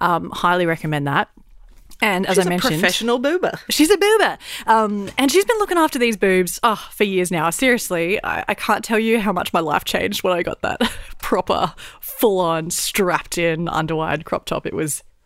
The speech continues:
Speaker 1: amazing. Um, I mentioned before, if you don't know what bra size you are, and I didn't until recently, seriously, for most of my life, I've been wearing, like, a fourteen double D.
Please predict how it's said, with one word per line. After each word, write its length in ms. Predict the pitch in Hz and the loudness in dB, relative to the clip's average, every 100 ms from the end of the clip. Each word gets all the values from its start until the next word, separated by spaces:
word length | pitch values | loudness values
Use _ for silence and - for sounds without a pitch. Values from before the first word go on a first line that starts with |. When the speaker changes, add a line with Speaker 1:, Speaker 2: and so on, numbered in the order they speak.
| _ | _
Speaker 1:
amazing. 480 | 247 220 156 - - - - - - - | 0 0 -2 -6 -10 -10 -6 -6 -6 0
Um, 500 | 185 185 185 180 165 - - - - - - - - - - - | 2 4 2 -4 -8 -16 -20 -20 -20 -20 -20 -20 -20 -20 -4 0
I 60 | |
mentioned 260 | 208 202 202 | 2 2 0
before, 420 | 202 180 147 - - | 0 0 -2 -2 -4
if 140 | 180 202 | -2 0
you 60 | |
don't 200 | 190 180 | 0 2
know 100 | 185 | 2
what 180 | 165 - | 0 -2
bra 180 | 170 160 | -2 -2
size 340 | - 160 156 | -2 -2 0
you 100 | 160 | -2
are, 340 | - 120 135 220 | 0 0 0 -2
and 100 | - - | -4 -2
I 120 | 170 | 0
didn't 320 | 165 175 196 | -2 -4 -6
until 260 | 170 147 143 | -6 -4 -2
recently, 520 | 139 139 - - 208 - - - | -2 -4 -6 -4 -6 -8 -18 -12
seriously, 480 | - 294 277 - 294 - | -2 2 2 0 -4 -6
for 120 | - | -2
most 220 | 240 240 247 | 0 0 0
of 40 | |
my 100 | 208 | 0
life, 300 | 175 151 208 | 2 2 0
I've 120 | 165 | -2
been 140 | 165 160 | -2 -2
wearing, 260 | 156 156 | -2 -2
like, 140 | 160 - | -4 -4
a 40 | |
fourteen 680 | - 160 - 147 147 151 147 - - - | -2 -2 -2 -2 -2 -2 -6 -12 -20 -4
double 260 | 156 151 147 | -2 -2 -2
D. 460 | 156 - - 247 | -2 0 -2 -4